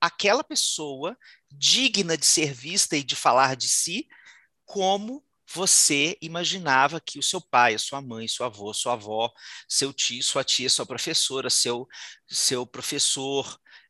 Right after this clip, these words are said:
é, o seu líder religioso tivessem falando de você.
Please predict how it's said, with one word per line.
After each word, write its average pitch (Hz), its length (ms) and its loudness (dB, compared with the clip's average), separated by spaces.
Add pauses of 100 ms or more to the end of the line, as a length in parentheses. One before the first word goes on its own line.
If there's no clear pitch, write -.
(120)
é, 120 500 2
o 107 60 -6
seu 151 200 2
líder 139 280 -2
religioso 156 760 0
tivessem 208 540 2
falando 185 480 0
de 180 80 -12
você. 190 400 -2